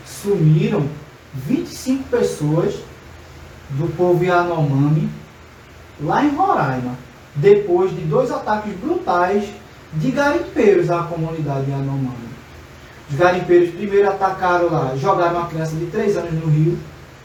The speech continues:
violentaram sexualmente uma criança de doze anos até ela morrer.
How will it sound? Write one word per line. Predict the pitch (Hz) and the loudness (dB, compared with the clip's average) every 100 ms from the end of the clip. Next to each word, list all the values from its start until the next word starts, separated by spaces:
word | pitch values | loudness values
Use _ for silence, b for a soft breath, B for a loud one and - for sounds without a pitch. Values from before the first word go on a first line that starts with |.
| - - - - - - - - - - - | -20 -20 -20 -20 -20 -20 -20 -20 -20 -14 -2
violentaram | 147 226 226 220 190 190 | 2 4 4 2 2 2
sexualmente | 196 190 - 196 180 170 156 | 0 -4 -2 0 2 0 -4
uma | 175 | -6
criança | 156 151 165 | -6 -6 -6
de | 165 | -2
doze | 165 180 165 | 0 0 0
anos | 160 156 | 2 2
até | 160 165 202 | 0 0 0
ela | 214 | 2
morrer. | 196 180 147 156 - | 0 0 2 2 0